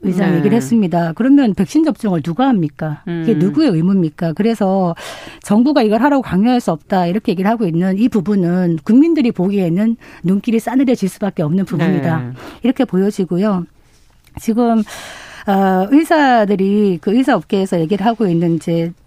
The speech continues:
Speaker 1: 불만은 무엇이냐면
Speaker 2: 예.
Speaker 1: 금고 이상의 형이라고 얘기할 때 우리가 보통 이제 중한 범죄의 뭐 살인, 강간, 강도 이런 어떤 중한 범죄에 대한 부분은 의사협회에서도 인정을 한다.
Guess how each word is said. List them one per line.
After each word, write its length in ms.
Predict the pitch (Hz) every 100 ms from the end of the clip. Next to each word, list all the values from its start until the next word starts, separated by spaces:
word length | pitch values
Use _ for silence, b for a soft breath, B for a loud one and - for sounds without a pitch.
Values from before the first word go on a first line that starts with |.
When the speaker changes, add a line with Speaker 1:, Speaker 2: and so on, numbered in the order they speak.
| _ -
Speaker 1:
불만은 440 | 190 233 320 254
무엇이냐면 840 | 156 160 196 185 170 170 196 180
Speaker 2:
예. 80 | 160
Speaker 1:
금고 460 | 117 208 311 359 359
이상의 400 | 202 220 196 180
형이라고 420 | 208 233 196 170
얘기할 300 | 151 180 202 208
때 420 | 175 165 170 160 175 B B B 220
우리가 220 | 247 254
보통 440 | 208 - 269 247
이제 220 | 185 180
중한 540 | 180 - 226 320 370 359
범죄의 1120 | 220 180 202 226 226 220 202 180 180 208 180 175
뭐 180 | 170
살인, 420 | 160 240 247 233 208
강간, 760 | 180 175 185 180 208 196 170 175
강도 560 | - 170 175 180 202 180
이런 360 | 226 302 302 269
어떤 260 | 185 226 202
중한 380 | - 254 339 302
범죄에 380 | 185 170 202
대한 260 | 185 185 180
부분은 440 | 180 170 214 311 - B B B B -
의사협회에서도 800 | 180 214 254 233 - 240 208 190
인정을 400 | 165 151 220 208
한다. 360 | 226 190 160